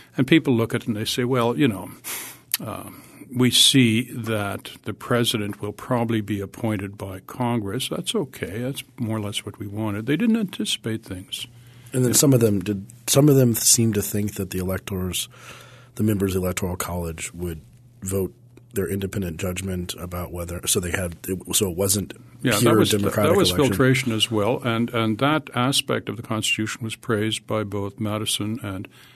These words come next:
Speaker 1: Hamilton in the Federalist Papers. Uh, one other difference introduced at the last moment has to do with impeachment. Now, you, you want to get rid of a prime minister. It's just a simple vote in the House majority.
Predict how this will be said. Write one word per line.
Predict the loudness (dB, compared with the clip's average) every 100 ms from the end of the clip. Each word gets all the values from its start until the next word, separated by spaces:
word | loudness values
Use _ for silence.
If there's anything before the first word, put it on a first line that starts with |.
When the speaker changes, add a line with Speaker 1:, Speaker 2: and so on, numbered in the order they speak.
| _ 0
Speaker 1:
Hamilton | 4 4 4 -2
in | 0 -4
the |
Federalist | -4 -4 -2 -4 -6
Papers. | -8 -8 -8 -8 -8 -12 -20 -20 -20 -20 -18 0
Uh, | 0
one | 2 4 4
other | 4
difference | 4 2 4 2 0 -6 -14 _
introduced | 0 2 2 6 6 4
at | -2
the |
last | 0 2 0 2
moment | 2 2 0
has | -2 -2 -4
to | -2
do | -2
with | -2 -6
impeachment. | -10 0 0 0 -4 -8 -14 -20 _
Now, | -4 -4 -4
you, | -4 2
you | 2
want | 2
to |
get | 0 2
rid | 0
of | 0
a |
prime | -4 -2 0
minister. | 0 -2 -4 -6
It's | -6
just | -4 -2
a | -2
simple | -2 -2 -2
vote | -2 -2 -4
in |
the | -8
House | -6 -6 -6 -6
majority. | -6 -6 -2 -4 -4